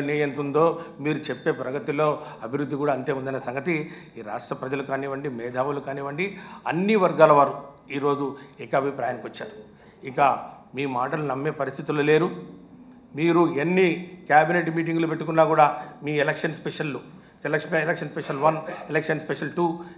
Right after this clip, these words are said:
election special three అని ఎన్ని specials పెట్టుకొని మీరు ఎన్ని చేసినా కూడా ఈ యొక్క తాత్కాలిక భవనాలు నిర్మాణాలు చేసి ఈరోజు వందల వేల కోట్ల రూపాయలు ఏ విధంగా అవినీతికి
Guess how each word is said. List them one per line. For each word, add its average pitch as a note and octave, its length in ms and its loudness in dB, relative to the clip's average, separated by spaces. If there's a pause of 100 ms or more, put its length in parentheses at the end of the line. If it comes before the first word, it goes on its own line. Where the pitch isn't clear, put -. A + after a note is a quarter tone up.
election D3+ 320 -2
special D3 300 -4
three F3 120 2 (420)
అని D#3 200 2
ఎన్ని E3 200 2
specials E3 380 -4
పెట్టుకొని E3+ 360 4 (440)
మీరు D#3 160 0 (100)
ఎన్ని D#3+ 220 0
చేసినా E3 340 4
కూడా D#3+ 160 12 (560)
ఈ D3+ 120 -2
యొక్క D3+ 180 2 (760)
తాత్కాలిక D#3+ 640 6
భవనాలు E3+ 360 8 (120)
నిర్మాణాలు E3+ 480 8
చేసి F3+ 220 0 (1080)
ఈరోజు E3 340 4
వందల E3+ 300 4 (100)
వేల F3+ 160 4 (100)
కోట్ల F3+ 220 2
రూపాయలు E3 360 6
ఏ D#3 80 0
విధంగా E3 300 10 (520)
అవినీతికి E3 360 2